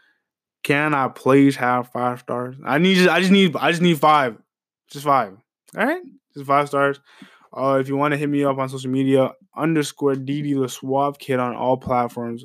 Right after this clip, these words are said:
underscore D D the Suave Kid. Except for, um, Snapchat, 'cause I'm not on there, 'cause I don't wanna know your business. Anyways,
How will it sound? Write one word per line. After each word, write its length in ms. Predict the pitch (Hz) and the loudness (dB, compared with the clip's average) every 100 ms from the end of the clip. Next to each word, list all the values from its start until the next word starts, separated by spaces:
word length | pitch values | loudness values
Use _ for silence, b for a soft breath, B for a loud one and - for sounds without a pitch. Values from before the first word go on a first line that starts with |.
| - | -12
underscore 380 | 127 127 135 131 | -10 -6 -6 -6
D 140 | 123 | -6
D 220 | 127 127 B B B B - | -8 -10 B B B B -20
the 80 | - | -12
Suave 300 | 113 110 - | -8 -6 -6
Kid. 180 | 107 - _ _ _ _ - | -10 -10 _ _ _ _ -4
Except 320 | 135 208 208 | 2 2 4
for, 220 | 208 202 | 4 6
um, 240 | 190 180 | 4 2
Snapchat, 560 | 156 160 165 156 151 147 | 0 0 0 2 0 0
'cause 120 | - | -6
I'm 100 | 131 | -6
not 140 | 139 139 | -2 0
on 200 | 135 131 | -2 -4
there, 280 | 131 131 131 | -6 -8 -14
'cause 120 | - | -16
I 60 | 110 | -10
don't 140 | 127 | -6
wanna 180 | 139 139 | -4 -4
know 260 | 139 143 143 | 0 2 2
your 160 | 135 | 0
business. 440 | 131 127 117 101 - b b - | -2 -4 -6 -14 -18 b b -2
Anyways, 760 | 175 202 202 202 202 208 208 | 2 4 4 4 4 2 -2